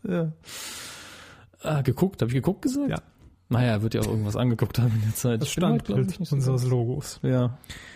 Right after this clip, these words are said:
Speaker 2: Aber das ist schon
Speaker 1: Kann
Speaker 2: krank.
Speaker 1: er jetzt Freihand nachzeichnen aus dem Gedächtnis?
Speaker 2: Grüße.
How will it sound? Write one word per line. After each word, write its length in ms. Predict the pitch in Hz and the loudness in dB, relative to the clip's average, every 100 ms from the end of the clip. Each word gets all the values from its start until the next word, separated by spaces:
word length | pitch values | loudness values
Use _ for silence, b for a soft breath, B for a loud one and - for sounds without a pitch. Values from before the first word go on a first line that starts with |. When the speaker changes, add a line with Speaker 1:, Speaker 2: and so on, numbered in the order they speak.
| B B | B B
Speaker 2:
Aber 160 | - 127 | -2 2
das 120 | 143 | 2
ist 60 | 156 | 2
schon 120 | 165 | 0
Speaker 1:
Kann 80 | - 143 | 2 2
Speaker 2:
krank. 40 | 120 | 2
Speaker 1:
er 60 | |
jetzt 160 | 110 - | 0 -2
Freihand 360 | - 123 123 110 | -2 0 0 0
nachzeichnen 720 | 127 131 - 107 - - 139 | -2 0 -2 -2 0 2 4
aus 180 | 143 135 | 4 2
dem 120 | 127 | 0
Gedächtnis? 640 | 131 131 135 - 151 156 | 0 0 -2 -4 -4 0
Speaker 2:
Grüße. 400 | 156 135 - 127 | 2 2 0 -4